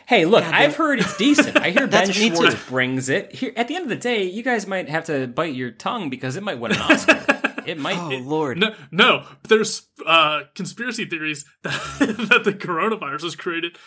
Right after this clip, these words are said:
Speaker 3: purposely to stop Sonic from winning any Oscars.
Speaker 1: No,
Speaker 3: Because
Speaker 1: Sonic
Speaker 3: it's,
Speaker 1: would win. It, I
Speaker 3: because
Speaker 1: think
Speaker 3: people think it
Speaker 1: currently,
Speaker 3: would have won. <laughs>
Speaker 1: I think currently it's between, like, this is not a joke, guys. If we were to stop the, uh, whatever movies that might come out in the next six months, four months, whatever,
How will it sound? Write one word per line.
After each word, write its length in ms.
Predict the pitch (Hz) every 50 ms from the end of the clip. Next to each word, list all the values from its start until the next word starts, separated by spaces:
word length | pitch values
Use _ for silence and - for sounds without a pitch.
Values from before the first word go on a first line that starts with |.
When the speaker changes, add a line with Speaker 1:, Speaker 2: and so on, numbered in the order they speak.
| - _ _
Speaker 3:
purposely 440 | - - 196 208 214 - 254 247 233
to 100 | 196 196
stop 460 | 190 - - - 190 170 170 175 -
Sonic 360 | - - 185 165 180 180 170
from 200 | - - 170 156
winning 260 | 147 156 151 156 151 143
any 160 | 139 139 139
Oscars. 720 | 143 156 190 233 240 - - - 254 226 220 226 - -
Speaker 1:
No, 240 | 147 196 302 403 330
Speaker 3:
Because 140 | 214 -
Speaker 1:
Sonic 240 | - 240 269 311 330
Speaker 3:
it's, 80 | 311 285
Speaker 1:
would 360 | 247 220 254 403 466 453 269
win. 300 | 156 139 123 107 107 104
It, 280 | 113 147 156 151 - - 185 240 -
I 120 | 147 151
Speaker 3:
because 160 | - 202 208
Speaker 1:
think 100 | 180 -
Speaker 3:
people 160 | - 214 208 226
think 120 | 262 226
it 40 | -
Speaker 1:
currently, 140 | - 202 -
Speaker 3:
would 80 | 160 160
have 140 | 165 156
won. 280 | - 226 247 220 147 135
<laughs> 240 | 135 - 151 156 -
Speaker 1:
I 100 | 131 139
think 280 | 139 - - 262 247 -
currently 760 | - - 160 175 196 190 131 139 131 127 123 120 120 120 -
it's 240 | - 131 113 - -
between, 500 | - _ _ - 127 - - 143 135 - 123
like, 180 | 131 131 120
this 160 | 147 165 -
is 100 | 240 185
not 180 | 135 131 127 117
a 40 | 107
joke, 260 | 107 117 117 113 107 -
guys. 200 | 104 101 101 98
If 140 | 107 107 -
we 100 | 143 151
were 140 | 175 175
to 60 | 139 -
stop 520 | - - - 117 113 110 110 107 - - - - - - _
the, 600 | 110 104 107 104 101 98 98 98 98 98 98 - -
uh, 60 | - 117 123 123
whatever 400 | - 143 135 135 135 135 117 117
movies 340 | 117 120 120 120 113 113 107
that 120 | 117 107 107
might 180 | 110 110 107
come 180 | - - 110 107
out 280 | 104 107 104 98 -
in 100 | - 110
the 80 | 107 107
next 320 | 101 104 104 - - -
six 320 | - - - 117 107 - -
months, 300 | 107 104 101 95 - -
four 240 | - - 107 107 104
months, 280 | 101 98 98 95 -
whatever, 360 | 107 107 101 95 98 95 95